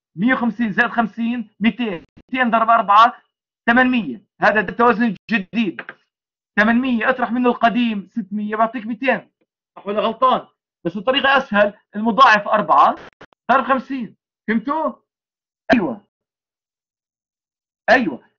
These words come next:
أنا، خليكم معي، لأن الشيء بالشيء يذكر. خليكم معي. لو كانت هاي الدالة،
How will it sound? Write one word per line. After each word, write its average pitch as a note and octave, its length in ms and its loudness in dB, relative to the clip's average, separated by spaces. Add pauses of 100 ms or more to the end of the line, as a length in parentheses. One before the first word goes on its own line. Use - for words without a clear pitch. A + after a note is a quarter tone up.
(140)
أنا، G#3+ 440 2 (1040)
خليكم F#3 360 -2
معي، G2+ 240 -12 (320)
لأن G3 240 -2
الشيء A#3+ 380 -2 (340)
بالشيء G3+ 720 -6 (120)
يذكر. E3 500 -6 (520)
خليكم B3 300 0
معي. F#3 200 -18 (360)
لو F3 180 0
كانت A#3+ 360 0
هاي G#3+ 140 0
الدالة، C3 520 -2